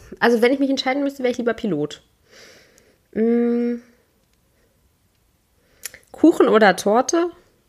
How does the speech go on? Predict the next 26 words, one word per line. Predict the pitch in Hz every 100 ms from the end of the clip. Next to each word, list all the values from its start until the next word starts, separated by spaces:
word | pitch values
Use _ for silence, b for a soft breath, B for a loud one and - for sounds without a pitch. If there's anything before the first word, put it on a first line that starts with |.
| _
Wenn, | - 254
dann | 311 240
Kuchen. | - 170 - - - - _ _ _ b b b b b b b _ _ _ _ - -
Gut. | - 165 170 131 - - b b b
Gibt's | - -
hier | 190
noch | 214
irgendwelche | 240 247 233
Fragen, | - 214 247
die | 226
man | 220
beantworten | 220 220 220 220 214 220
kann? | 240 233 254 - _ b b b b b -
Also | 160 160
Mädels, | 175 190
der | 175
Link | 160 175
ist | 190 -
irgendwie | 160 160 156 147 - _
strange, | - - 175 131 147
den | - 151
ihr |
mir | 127
geschickt | - 143 135 - -
habt. | - -
<laughs> | _